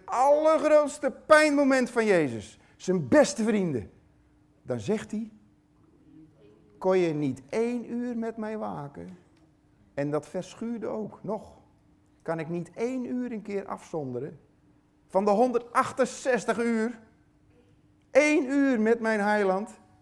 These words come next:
één uur apart zetten, misschien in de week, één uur. Ik hoop dat het ook een beetje bij u schuurt.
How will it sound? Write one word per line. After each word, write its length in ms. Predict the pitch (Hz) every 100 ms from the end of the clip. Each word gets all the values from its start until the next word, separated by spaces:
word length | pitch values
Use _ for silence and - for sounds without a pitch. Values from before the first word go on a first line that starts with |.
| _ _ _ _ _
één 340 | 240 269 285
uur 200 | 277 269
apart 360 | 247 247 254 -
zetten, 320 | 202 185 214
misschien 300 | 196 208 208
in 80 | 196
de 80 | 180
week, 360 | 180 214 - - _ _
één 320 | - 285 320 302
uur. 420 | 302 277 269 269 _ _ _ _ _ _ _ _ _ _ _ _ _ _ _ _ _ _ _ _ _ _ _ _ _ _ _ _ _ _ _ _ _ _ _ _ _ _
Ik 140 | - 123
hoop 220 | 185 202
dat 140 | 180
het 100 | 160
ook 120 | 185 180
een 80 |
beetje 240 | 175 175 156
bij 140 | 156
u 100 | 190
schuurt. 440 | 190 - 104 -